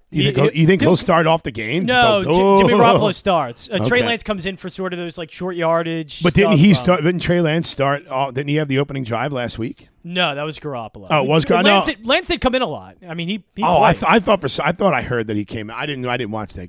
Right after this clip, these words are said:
Speaker 1: game,
Speaker 2: probably
Speaker 1: man.
Speaker 2: came in the first drive at some point. Uh, but yes, they use him in a lot of running plays, short yardage, red zone plays. They'll use him, and yeah, that'll test the linebackers as well. That'll be a big test. And of course, with their running game, their running game is all about motion. Their running game is,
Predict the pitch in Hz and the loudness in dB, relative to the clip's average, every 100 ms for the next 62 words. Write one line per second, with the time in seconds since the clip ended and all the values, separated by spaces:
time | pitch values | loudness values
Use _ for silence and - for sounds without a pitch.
0 | 185 190 294 294 - 240 214 - 202 - | -10 -6 -4 -4 -4 -6 -8 -10 -12 -10
1 | 165 220 214 143 131 107 113 110 143 165 | -6 -6 -6 -10 -14 -14 -16 -16 -10 -6
2 | 160 185 190 170 247 262 - 202 190 185 | -6 -8 -16 -14 -10 -10 -8 -8 -6 -8
3 | 202 175 160 165 165 143 185 170 190 180 | -8 -6 -4 -2 -4 -8 -12 -8 -8 -8
4 | 170 170 156 139 190 185 170 170 170 165 | -8 -10 -10 -16 -18 -10 -6 -4 -4 -8
5 | 143 151 165 135 147 139 156 143 139 127 | -10 -8 -8 -8 -10 -10 -6 -4 -4 -8
6 | _ _ _ 180 170 156 202 226 185 170 | _ _ _ -4 -4 -2 -4 -4 -6 -8
7 | 202 202 240 165 190 233 - 190 - 175 | -8 -2 -2 -2 -2 -2 -4 -6 -6 -4
8 | 170 165 156 175 127 110 143 165 120 - | -4 -4 -6 -8 -16 -12 -4 -4 -4 -8
9 | _ _ - 202 185 147 127 175 - 123 | _ _ -6 -4 -4 -8 -8 -10 -10 -16
10 | 98 - - 180 170 156 - 202 175 160 | -14 -12 -8 -8 -8 -20 -10 -10 -10 -14
11 | 165 170 185 165 185 185 185 175 147 175 | -8 -8 -6 -6 -6 -8 -8 -8 -8 -8
12 | 170 165 156 160 151 135 160 185 175 185 | -6 -10 -8 -8 -8 -8 -6 -6 -6 -10
13 | 165 139 156 160 156 147 135 123 | -12 -14 -14 -12 -12 -12 -12 -16